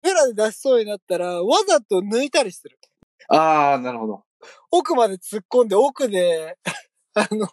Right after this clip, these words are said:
Speaker 1: 出したりしますけどね。
Speaker 2: 奥気持ちいいっすよね。
Speaker 1: はい。
Speaker 2: まあ、結構苦しがるから、ちょっと、あの、ほどほどにしないといけない。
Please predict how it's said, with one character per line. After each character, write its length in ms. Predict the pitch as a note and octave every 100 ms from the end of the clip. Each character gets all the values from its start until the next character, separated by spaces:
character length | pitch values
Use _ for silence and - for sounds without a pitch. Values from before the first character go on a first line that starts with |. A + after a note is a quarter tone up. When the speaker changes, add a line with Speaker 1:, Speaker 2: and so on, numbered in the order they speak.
| _ - - - -
Speaker 1:
出 120 | A#3
し 80 | -
た 100 | G3
り 80 | E3+
し 120 | F3
ま 100 | E3+
す 80 | -
け 80 |
ど 80 | D#3
ね。 40 | -
Speaker 2:
奥 160 | -
気 100 | -
持 120 | B2 B2+
ち 100 | -
い 20 | C3
い 20 |
っ 40 |
す 160 | - A2
よ 80 | G2
ね。 80 |
Speaker 1:
は 40 | F#2+
い。 20 |
Speaker 2:
ま 200 | F3 D3 A2+
あ、 40 |
結 140 | D3
構 120 | - A2
苦 220 | C3 C3
し 340 | C3 B2+ A#2 _ G2
が 140 | C3
る 80 | A2+
か 140 | G#2
ら、 160 | E2+ D2+
ち 120 | -
ょ 20 | -
っ 20 |
と、 220 | G2+ -
あ 60 | G2
の、 60 | F#2
ほ 160 | -
ど 80 | B2+
ほ 100 | B2
ど 120 | A#2+
に 100 | A#2+
し 100 | A2+
な 80 | A2+
い 100 | G2
と 60 | F2
い 80 |
け 80 | -
な 60 |
い。 40 | -